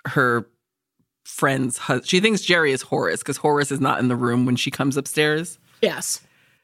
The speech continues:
Speaker 1: So she's kinda like, "Fuck, I'm falling in love with my friend's husband."
Speaker 2: That's
Speaker 1: Like,
Speaker 2: right.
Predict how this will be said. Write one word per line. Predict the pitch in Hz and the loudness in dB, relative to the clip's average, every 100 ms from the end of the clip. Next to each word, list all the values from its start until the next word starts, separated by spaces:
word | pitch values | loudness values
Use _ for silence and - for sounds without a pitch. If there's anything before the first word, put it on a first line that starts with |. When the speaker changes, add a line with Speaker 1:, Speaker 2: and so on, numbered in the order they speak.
| - | -8
Speaker 1:
So | - 131 127 123 | 2 4 4 2
she's | - 147 | 0 -2
kinda | - 147 | 0 0
like, | 135 117 - - | 2 0 -4 -2
"Fuck, | 220 214 | -2 0
I'm | 156 | 0
falling | 185 185 190 | 2 2 2
in | |
love | 180 | 0
with | 180 | 0
my | 175 | -2
friend's | 170 180 175 | 0 -2 -2
husband." | 170 135 - 80 123 _ _ _ _ _ _ _ _ _ _ _ _ - | -2 -2 -4 -6 -10 _ _ _ _ _ _ _ _ _ _ _ _ 0
Speaker 2:
That's | 226 - | 2 2
Speaker 1:
Like, | |
Speaker 2:
right. | 175 160 | 0 -6